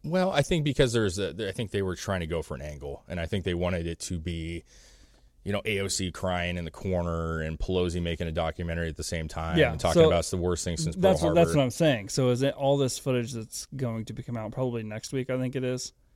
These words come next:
Speaker 1: We'll see.
Speaker 2: Uh,
Speaker 1: I mean, if
Speaker 2: you
Speaker 1: you're
Speaker 2: think it's gonna, like, shut everything down that they just did?
Speaker 1: No, 'cause they'll find a way around it, and they'll, they'll make excuses for it, I'm sure. You know what I mean? But, like, I don't, I think most people are just like, "Yeah, it sucked."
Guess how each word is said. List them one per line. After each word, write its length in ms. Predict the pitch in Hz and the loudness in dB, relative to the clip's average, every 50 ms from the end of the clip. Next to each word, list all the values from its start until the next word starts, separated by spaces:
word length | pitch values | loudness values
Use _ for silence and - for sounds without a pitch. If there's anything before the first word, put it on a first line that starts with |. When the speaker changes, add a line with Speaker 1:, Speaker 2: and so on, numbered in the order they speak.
| _ _ _ - | _ _ _ -12
Speaker 1:
We'll 280 | - 120 139 151 147 127 | -10 -6 0 2 2 4
see. 140 | - 143 120 | 4 4 2
Speaker 2:
Uh, 160 | 117 110 98 - _ _ _ _ _ _ _ _ _ _ _ _ _ _ _ _ _ - | 0 0 -4 -8 _ _ _ _ _ _ _ _ _ _ _ _ _ _ _ _ _ 2
Speaker 1:
I 60 | 139 | 4
mean, 140 | 165 180 160 | 6 6 6
if 120 | 151 139 | 6 8
Speaker 2:
you 20 | 156 185 | 10 10
Speaker 1:
you're 20 | |
Speaker 2:
think 140 | 185 185 156 | 10 10 8
it's 160 | 160 165 143 | 6 2 2
gonna, 340 | 143 170 160 151 139 131 95 - - - - | 4 6 6 6 6 4 2 -2 -8 -12 -6
like, 260 | - 147 139 131 127 - | 0 2 2 2 0 -2
shut 280 | - - - 156 147 | -2 4 6 6 6
everything 360 | 123 131 127 131 131 135 131 123 | 6 4 0 0 0 2 2 2
down 220 | 123 117 123 127 | 2 0 0 0
that 80 | 123 120 | -2 -2
they 140 | - 123 | -4 -6
just 240 | 120 123 120 117 - | -4 -4 -6 -6 -6
did? 220 | - 117 113 131 127 - - - - | -8 -8 -8 -8 -8 -12 -20 -20 -16
Speaker 1:
No, 360 | - 98 92 82 78 76 78 - - _ _ _ - - - - | -12 -10 -8 -6 -6 -6 -8 -10 -12 _ _ _ -20 -20 -16 -8
'cause 300 | - 120 120 110 - 151 | -6 -4 -4 -2 0 2
they'll 100 | 170 165 | 2 4
find 220 | - - 131 104 | 6 6 4 4
a 40 | 87 | 4
way 120 | 87 85 82 | 2 2 2
around 340 | 73 73 78 85 85 82 | 0 0 -2 -2 -2 -2
it, 140 | 82 90 - | -2 -2 -2
and 80 | - 87 | -2 -4
they'll, 180 | 90 90 90 73 | -2 -2 -2 -2
they'll 120 | 95 92 | 0 0
make 200 | 87 87 85 - | 0 0 -2 -2
excuses 500 | 87 - - - 82 76 - - 80 76 | -4 -6 -6 -6 -4 -4 -4 -4 -6 -6
for 220 | - - 78 78 80 | -6 -6 -4 -2 -2
it, 20 | |
I'm 80 | 82 82 | -2 -4
sure. 300 | - - 76 76 95 - _ _ _ _ _ _ _ _ - - | -4 -4 -2 -2 -2 -4 _ _ _ _ _ _ _ _ -2 0
You 60 | 87 | 2
know 40 | 98 | 2
what 80 | 92 92 | 4 2
I 20 | |
mean? 100 | 98 113 | 2 2
But, 120 | 117 127 101 | 2 2 4
like, 160 | 131 131 - | 4 4 4
I 40 | 160 | 4
don't, 160 | 185 180 156 | 2 2 0
I 120 | - 139 | 0 0
think 180 | 135 - 202 185 | 0 0 -2 -2
most 260 | 160 135 127 127 - - | 0 2 2 2 2 0
people 180 | 123 113 110 101 | -2 0 0 0
are 40 | |
just 180 | 98 95 92 - | 0 0 -2 0
like, 180 | 98 82 78 - | 0 0 0 2
"Yeah, 120 | 113 101 | 0 0
it 60 | - | 2
sucked." 360 | - - 95 92 92 - - | 2 2 4 2 2 2 -2